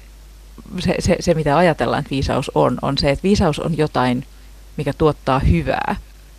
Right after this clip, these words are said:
Ja että se tuottaa hyvää mahdollisimman monille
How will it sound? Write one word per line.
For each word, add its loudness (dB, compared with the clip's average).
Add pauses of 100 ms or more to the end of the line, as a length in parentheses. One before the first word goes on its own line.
Ja 0
että -6
se -10
tuottaa 2
hyvää 0 (380)
mahdollisimman 2 (600)
monille 2